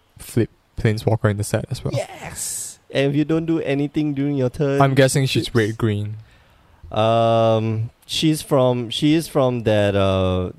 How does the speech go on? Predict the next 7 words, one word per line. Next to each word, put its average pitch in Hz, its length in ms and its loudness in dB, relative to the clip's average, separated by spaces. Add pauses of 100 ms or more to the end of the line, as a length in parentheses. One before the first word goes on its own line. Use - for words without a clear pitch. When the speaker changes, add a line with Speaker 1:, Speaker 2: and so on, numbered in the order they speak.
(100)
Speaker 2:
that 98 280 -2 (640)
Speaker 1:
Everbuck. 117 540 0
Speaker 2:
uh, - 40 -18 (180)
yeah, 95 260 -2
Everbuck. 98 460 -2 (360)
Everbuck 185 440 0
is 120 160 -2